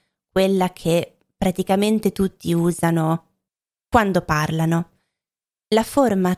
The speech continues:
tu ed io è molto più rara nel parlato, ma la possiamo sicuramente trovare nello scritto.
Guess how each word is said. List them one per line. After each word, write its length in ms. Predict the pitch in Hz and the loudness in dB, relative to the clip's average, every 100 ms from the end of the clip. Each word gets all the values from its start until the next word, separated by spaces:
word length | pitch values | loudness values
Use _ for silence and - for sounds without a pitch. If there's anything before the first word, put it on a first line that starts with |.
| - _ | -6 _
tu 200 | 254 240 | 0 0
ed 220 | 214 208 | 0 0
io 380 | 180 185 285 - _ _ _ _ | 0 2 0 -6 _ _ _ _
è 80 | |
molto 380 | 208 240 262 233 | 0 2 0 -2
più 180 | - 196 | -2 0
rara 320 | 196 196 196 | 2 0 0
nel 200 | 180 175 | 0 -2
parlato, 720 | 180 233 214 165 170 226 277 - _ _ _ _ _ _ - | -2 -2 0 0 0 -2 -2 -8 _ _ _ _ _ _ -2
ma 120 | 196 | 0
la 140 | 196 | 0
possiamo 500 | - 196 - 220 214 | -2 -6 0 0 0
sicuramente 760 | 202 - - 196 190 208 220 202 | -2 -4 -2 0 0 0 0 -2
trovare 440 | 180 175 175 175 | -2 0 0 0
nello 260 | 175 170 165 | 0 0 -2
scritto. 680 | - - 151 - - 165 | -6 -10 -10 -8 -6 -6